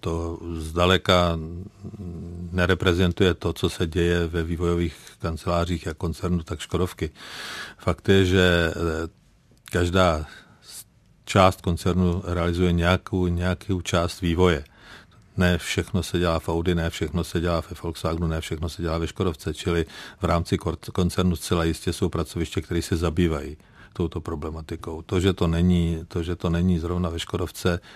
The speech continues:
neznamená, že to nebude v autě za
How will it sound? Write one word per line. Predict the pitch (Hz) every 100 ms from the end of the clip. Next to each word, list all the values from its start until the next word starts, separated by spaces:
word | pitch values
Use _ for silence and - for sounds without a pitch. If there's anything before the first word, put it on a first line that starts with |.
| -
neznamená, | 85 80 87 87 87
že | 87
to | 82
nebude | 82 85 85
v | 82
autě | 87 90 - - _ _ - - _ _ _ - _
za | 90 85 76